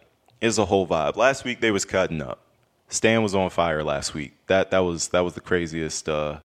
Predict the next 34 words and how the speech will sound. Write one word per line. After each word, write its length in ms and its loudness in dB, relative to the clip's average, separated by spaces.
that 60 -20
was 100 -2
the 60 -10
craziest 420 0
show 180 0
that 120 6
I've 120 4
been 120 -2
a 60 -6
part 260 2
of 360 -2
with 120 2
Spotlight 540 4
since 280 -2
I've 120 0
been 160 -4
back. 480 -4
<laughs> 440 0
That 140 4
was 100 -4
wild. 380 -2
Uh, 300 4
but 80 4
anyway, 400 0
um, 420 -4
I 60 -4
got 140 6
the 60 6
opportunity 400 4
to 60 0
volunteer 460 2
here. 320 -6
And 160 0
then, 400 0